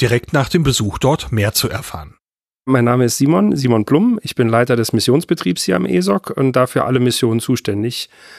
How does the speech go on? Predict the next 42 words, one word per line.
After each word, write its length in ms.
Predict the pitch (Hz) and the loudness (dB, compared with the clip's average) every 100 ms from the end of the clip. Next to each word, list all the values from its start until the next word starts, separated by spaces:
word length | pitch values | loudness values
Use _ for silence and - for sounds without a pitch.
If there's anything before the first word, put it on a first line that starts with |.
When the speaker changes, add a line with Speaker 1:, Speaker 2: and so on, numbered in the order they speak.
| - - | -20 -2
Speaker 2:
Heute 280 | 143 160 170 | 0 2 2
sind 160 | 151 151 | 4 2
wir 160 | 139 | 2
alle 200 | 135 143 | 2 0
Astronomen, 800 | 175 - - 127 151 190 202 202 | 0 -2 0 4 4 4 2 2
aber 120 | - | 0
wir 100 | 123 | 0
machen 300 | 123 135 156 | 0 0 0
auch 120 | 139 - | -2 -2
zusätzlich 480 | 147 135 135 - | -6 -4 -6 -2
Erdbeobachtungen 800 | 143 147 147 - 139 135 - 135 120 | -2 0 -2 0 0 0 0 0 2
und 80 | |
interplanetare 800 | 135 123 110 113 110 113 110 107 | 2 -2 -2 -2 -2 -2 -2 -2
Missionen 680 | 104 101 - 101 101 98 104 | -2 -2 -4 -2 -2 -4 -6
und 320 | 101 95 - - - - - - | -6 -8 -8 -20 -20 -20 -20 -8
können 240 | - 160 147 | 0 2 2
Sie 100 | 143 | 2
hinfliegen, 540 | 156 - 147 143 131 | 2 2 0 2 4
wohin 200 | 123 120 | 4 4
Sie 120 | 113 | 2
wollen, 300 | 107 107 95 | 2 2 0
wenn 140 | 95 92 | -4 -6
Sie 100 | 98 | -6
möchten. 460 | 92 - - 87 - 156 _ _ - - _ | -6 -10 -14 -18 -14 -16 _ _ -20 -20 _
Speaker 1:
Das 160 | 107 - | -8 -6
klingt 220 | 123 123 | -6 -2
super, 220 | 135 135 | 0 0
komme 220 | - 143 127 | 0 -2 0
ich 60 | |
gerne 220 | 131 156 | 2 2
drauf 220 | 143 117 - | 2 0 0
zurück. 380 | 120 120 123 - - - - - | 0 0 -2 -10 -20 -20 -20 -4
In 120 | 156 156 | -2 2
ungefähr 380 | 196 208 165 | 4 4 0
einer 220 | 151 175 - | -2 -2 0
Stunde 320 | 165 185 175 | 0 0 -2
startet 360 | 139 147 156 | -2 -4 -4
eine 220 | 139 139 135 | -2 0 0
Falcon 400 | 135 139 143 113 | 0 0 0 0
nine 380 | 117 139 196 | 2 2 2
von 300 | - - 131 | 0 -4 -4
SpaceX 800 | 135 - 120 - - - - - | -2 -2 -2 0 -4 0 0 0